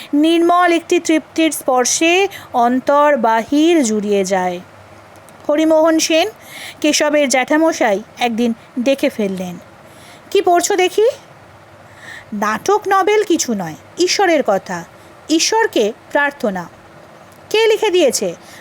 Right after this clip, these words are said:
কার হাতের লেখা?" গর্জে উঠলেন হরিমোহন। চোখ নত করলেন সারদা সুন্দরী, কথা কইলেন না। "বুঝতে পেরেছি কার,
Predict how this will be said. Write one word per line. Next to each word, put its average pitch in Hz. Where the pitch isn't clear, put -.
কার 392
হাতের 466
লেখা?" 269
গর্জে 339
উঠলেন 294
হরিমোহন। 190
চোখ 311
নত 240
করলেন 302
সারদা 196
সুন্দরী, 190
কথা 262
কইলেন 190
না। 180
"বুঝতে 370
পেরেছি 330
কার, 254